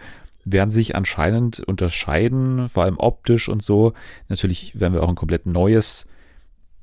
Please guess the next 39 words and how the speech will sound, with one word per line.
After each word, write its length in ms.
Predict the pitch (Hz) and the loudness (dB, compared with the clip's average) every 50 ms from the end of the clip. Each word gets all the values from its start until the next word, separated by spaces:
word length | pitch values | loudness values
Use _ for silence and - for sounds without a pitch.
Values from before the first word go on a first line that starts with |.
| - - | -16 -10
Kandidatinnenfeld 1300 | - - 92 90 90 90 - - 78 82 104 110 - - 101 104 113 107 104 - - 95 107 113 - - | -6 -4 -2 -2 -2 -2 -4 -2 -2 -2 -2 -4 -2 -2 0 0 0 0 0 0 2 2 2 2 0 0
haben, 280 | 87 85 98 113 113 | 0 0 2 0 0
wobei 280 | 98 90 - 82 82 87 | -2 0 0 0 0 0
wir 80 | 90 82 | 0 0
ja 100 | 80 80 | -2 -2
schon 140 | - - | -4 -4
einige 260 | 57 76 80 - - 87 | -4 -4 -6 -6 -6 -8
kennen, 320 | - - 101 113 120 110 | -2 -2 -2 0 0 -2
Philipp 340 | - - 82 78 78 78 - | -2 -2 -2 0 -2 -2 2
Pavlovic, 760 | - - 90 101 107 107 104 101 92 101 101 98 - - - - - - - - - - - - | 2 4 4 4 4 2 2 2 4 2 0 -2 -2 -8 -12 -14 -16 -20 -20 -20 -20 -20 -16 -6
dann 220 | - 87 85 80 | -4 -2 -2 -2
auch, 480 | - - 73 80 82 85 80 - - - | -2 -2 -2 0 0 0 -2 -4 -6 -8
äh, 300 | - - - 76 76 76 76 | -6 -4 -4 -4 -4 -4 -6
hier 260 | - - 82 82 78 | -2 -2 -2 0 0
Herrn 280 | 76 82 78 76 78 | -2 -2 -2 -2 -2
Cordalis, 540 | - - 80 76 80 90 104 110 110 104 - | -2 -4 -4 -2 0 0 2 0 0 0 0
Lukas 240 | 104 101 - 85 - | 0 0 0 0 0
Cordalis 600 | - - 78 - - 107 110 107 120 117 - - - - - - - - - - - - | 0 -2 0 0 2 4 6 6 4 4 2 -4 -10 -16 -18 -20 -20 -20 -20 -20 -8 -2
und 640 | - 104 98 101 101 98 98 98 98 95 - - | 0 2 4 6 6 4 4 2 0 -2 -2 0
Harald 300 | 92 87 90 92 87 82 | 0 2 4 2 2 2
Glöckler. 540 | - 90 92 110 - - 127 117 120 127 120 | 4 4 4 4 4 2 2 2 4 4 2
Gibt's 200 | 92 - - - | 0 -2 -2 -2
auch 60 | 92 | -4
schon 140 | 90 - 87 85 | -4 -2 -4 -2
die 60 | 67 | -2
ersten 280 | 76 78 - 90 82 | -4 -4 -6 -4 -2
Videos, 480 | 87 101 117 120 110 104 104 101 - - | -2 -2 0 0 0 0 0 0 -2 -6
wie 60 | - | -10
die 100 | 95 87 | -8 -8
sich 200 | 85 92 87 85 | -6 -6 -6 -6
so 100 | - 87 | -6 -8
vorstellen, 640 | - - - 101 110 107 - - - 92 92 92 92 | -6 -2 0 0 0 0 -2 -2 -2 -2 0 0 0
habe 100 | 87 82 | -2 -2
ich 80 | - - | -4 -6
mir 100 | - 80 | -8 -6
schon 120 | - - - | -6 -6 -6
alles 160 | - 87 - | -6 -6 -6
angeguckt 420 | - - 120 117 - - 98 - | -4 -2 -2 -4 -2 -4 -6 -4
natürlich. 420 | - 98 - - 98 98 107 - | -4 -6 -2 0 2 4 6 6